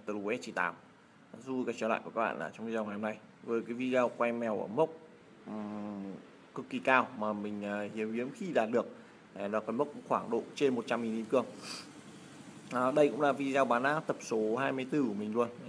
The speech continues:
Nhân tiện thì quay mèo luôn cho nó, cho, cho, cho, cho nó một công, ờ, hai việc. Đấy, ác này ở server số một trăm ba mươi ba, một cái server cực kỳ mới với một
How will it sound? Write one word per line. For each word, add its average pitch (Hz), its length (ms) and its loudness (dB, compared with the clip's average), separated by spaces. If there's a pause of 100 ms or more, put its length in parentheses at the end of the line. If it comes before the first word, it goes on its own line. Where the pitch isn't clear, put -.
Nhân 113 220 -4
tiện 123 200 -2
thì 117 160 -8
quay 110 120 -2
mèo 107 280 -4
luôn 113 340 4
cho 104 120 0
nó, 104 500 -4 (240)
cho, 113 60 -10 (220)
cho, - 60 -12 (120)
cho, 104 140 -8 (100)
cho 107 120 -8
nó 104 260 -6 (500)
một 113 200 -6
công, 117 260 2
ờ, 110 220 2
hai 107 200 2
việc. 120 160 0 (800)
Đấy, 117 380 -2
ác 160 180 2
này 151 160 6
ở 117 140 4
server 127 480 0
số 110 240 0
một 143 240 0
trăm 127 200 0
ba 123 140 6
mươi 127 100 2
ba, 123 220 6 (500)
một 113 200 -6
cái 113 100 -8
server 120 340 0
cực - 200 -12
kỳ 120 80 -4
mới 120 340 6 (280)
với 117 180 4
một 147 120 -4